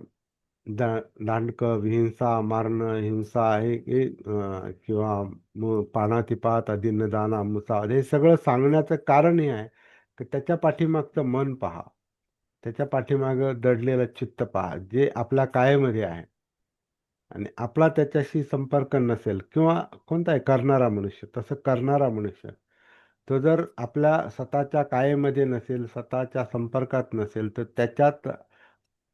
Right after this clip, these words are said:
दडलेलं, त्या गुहेमध्ये दडलेलं चित्त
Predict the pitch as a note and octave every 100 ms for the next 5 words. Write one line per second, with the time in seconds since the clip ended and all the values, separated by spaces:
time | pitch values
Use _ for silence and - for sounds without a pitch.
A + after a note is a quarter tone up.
0 | _ A2 A#2+ C3+ C3+ D3 C3 A2 - C#3+
1 | C#3 A#2+ A#2+ B2+ D3 D#3 D3 C3+ C#3+ C#3
2 | C3 B2 B2 B2+ B2+ B2 A#2+ - A#2 -
3 | -